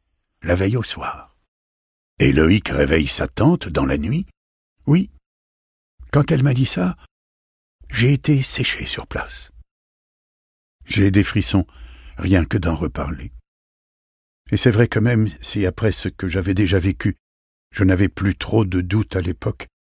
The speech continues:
Là, ça a été le marteau qui a enfoncé le dernier clou. J'ai pensé, « Là, c'est bon. J'ai ma preuve. » Les incroyables expériences qui suivent le départ de Loïc,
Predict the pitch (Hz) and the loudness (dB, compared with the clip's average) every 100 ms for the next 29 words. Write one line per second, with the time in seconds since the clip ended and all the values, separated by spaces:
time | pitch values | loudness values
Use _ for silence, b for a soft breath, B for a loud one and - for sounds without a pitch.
0 | _ 98 98 - _ _ _ _ _ - | _ -2 -2 -2 _ _ _ _ _ -8
1 | - 92 - 101 87 92 95 - 104 90 | -2 -2 0 0 2 0 0 -2 -2 -2
2 | 90 87 80 98 - - 85 85 87 92 | -2 -2 -2 -4 -4 -4 -4 -2 0 0
3 | 95 - - - _ _ _ _ _ _ | -2 -6 -16 -16 _ _ _ _ _ _
4 | _ _ _ _ _ - 95 95 110 - | _ _ _ _ _ -4 0 4 2 4
5 | 113 104 104 - _ _ _ _ _ _ | 2 2 0 -6 _ _ _ _ _ _
6 | _ _ _ - 95 98 104 - 80 - | _ _ _ -6 -2 0 -2 -2 -4 -2
7 | - - _ _ _ _ _ _ _ _ | -6 -6 _ _ _ _ _ _ _ _
8 | _ _ - - 90 98 - 69 - - | _ _ -6 0 0 0 -2 -4 -6 -14
9 | _ _ _ _ _ _ _ _ _ _ | _ _ _ _ _ _ _ _ _ _
10 | _ _ _ _ _ _ _ 90 107 135 | _ _ _ _ _ _ _ 0 6 6
11 | - 147 165 151 120 95 98 - 104 90 | 6 6 6 6 4 0 0 -2 -2 0
12 | 92 110 92 - - - - 92 65 67 | 2 2 0 -4 -10 -8 -2 0 0 -2
13 | 69 - 69 67 65 71 101 - | -4 -4 -4 -4 -2 -2 -4 -8